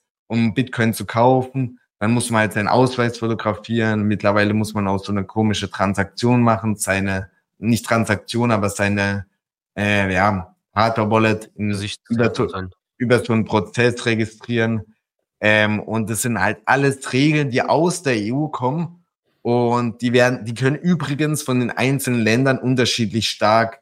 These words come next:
Speaker 1: ausgelegt werden. Und Deutschland ist da in der Regel immer sehr streng. Und da könnte man mal anfangen, die E-U-Regeln einfach zu ignorieren. Was sollen sie machen? Wir sind eh der größte Zahler. Und, ähm, am besten, und dann auch offen sagen, wir werden's nicht umsetzen.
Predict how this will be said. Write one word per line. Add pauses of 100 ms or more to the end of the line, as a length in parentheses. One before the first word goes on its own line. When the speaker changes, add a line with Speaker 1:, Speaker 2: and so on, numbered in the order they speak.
Speaker 1:
ausgelegt
werden.
Und
Deutschland
ist
da
in
der
Regel
immer
sehr
streng. (480)
Und
da
könnte
man
mal
anfangen, (340)
die
E-U-Regeln
einfach
zu
ignorieren.
Was
sollen
sie
machen?
Wir
sind
eh
der
größte
Zahler. (380)
Und,
ähm,
am
besten,
und
dann
auch
offen
sagen,
wir
werden's
nicht
umsetzen.